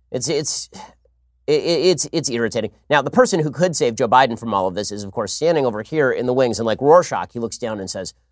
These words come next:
"No." We'll get to that in just one second. First, let's talk about cybercrime. Admit, you think cybercrime is something that happens to other people. You may think no one wants your data or that hackers can't grab your passwords or credit card details.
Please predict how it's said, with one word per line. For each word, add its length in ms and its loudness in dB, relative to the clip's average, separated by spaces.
"No." 560 -14
We'll 80 -6
get 140 6
to 80 0
that 260 4
in 100 -2
just 220 0
one 120 2
second. 280 -2
First, 340 2
let's 220 4
talk 260 6
about 220 2
cybercrime. 500 0
Admit, 300 0
you 160 2
think 240 2
cybercrime 480 2
is 100 -4
something 280 0
that 100 2
happens 320 0
to 160 -4
other 180 2
people. 340 -2
You 100 4
may 120 8
think 180 2
no 100 8
one 140 6
wants 240 4
your 240 8
data 240 4
or 160 2
that 100 -6
hackers 340 0
can't 220 -4
grab 220 4
your 80 -2
passwords 520 0
or 120 -4
credit 240 -2
card 160 -2
details. 320 0